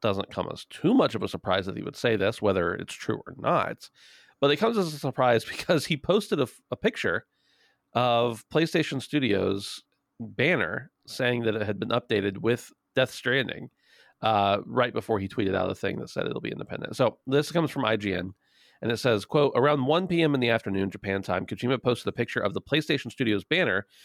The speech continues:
with games from all of the first-party studios and also Death Stranding. This cryptic tweet immediately kicked off speculation that Kojima Productions officially joined PlayStation Studios.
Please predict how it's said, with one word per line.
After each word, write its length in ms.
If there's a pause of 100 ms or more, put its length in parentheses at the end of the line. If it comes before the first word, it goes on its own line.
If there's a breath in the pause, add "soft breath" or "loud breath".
(140 soft breath)
with 120
games 280
from 160
all 180
of 60
the 80
first-party 420
studios 560 (180)
and 140
also 280
Death 200
Stranding. 460 (460 soft breath)
This 120
cryptic 300
tweet 180
immediately 400
kicked 220
off 140
speculation 520
that 120
Kojima 340
Productions 480
officially 440
joined 300
PlayStation 440
Studios. 520